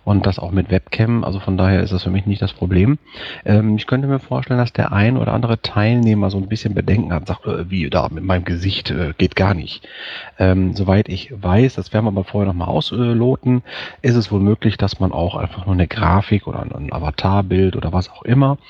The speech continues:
äh, einblendet und dann trotzdem mit dem Headset ganz normal dabei ist. Das heißt, da wird kein Kamerabild übertragen live, sondern einfach nur ein Foto oder sowas. Sieht dann nicht so schön aus,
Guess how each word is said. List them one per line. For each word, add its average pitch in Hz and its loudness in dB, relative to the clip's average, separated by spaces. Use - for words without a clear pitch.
äh, 110 4
einblendet 113 2
und 101 -6
dann 104 0
trotzdem 95 -2
mit 90 -2
dem 82 -4
Headset 90 0
ganz 85 -6
normal 82 0
dabei 78 0
ist. - -10
Das - -8
heißt, 98 0
da 98 -2
wird 104 4
kein 87 -2
Kamerabild 101 2
übertragen 90 -2
live, 90 4
sondern 87 -2
einfach 76 -6
nur 78 -6
ein 69 -8
Foto - -10
oder - -10
sowas. - -10
Sieht 117 2
dann 104 0
nicht 110 2
so 85 -2
schön 82 -4
aus, 160 2